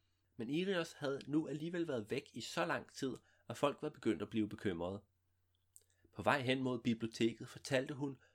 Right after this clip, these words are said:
og viste, hvad hun havde fundet, og alle, der lyttede, var frygteligt betaget af hendes opdagelser. Hun spildte ikke tiden med at tegne et helt nyt kort, et, der samlede Kops og hans egen viden,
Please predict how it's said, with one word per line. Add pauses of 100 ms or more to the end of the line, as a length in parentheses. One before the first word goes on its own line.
og
viste, (240)
hvad
hun
havde
fundet, (360)
og
alle,
der
lyttede,
var
frygteligt
betaget
af
hendes
opdagelser. (1200)
Hun
spildte
ikke
tiden
med
at
tegne
et
helt
nyt
kort, (260)
et, (160)
der
samlede
Kops
og
hans
egen
viden,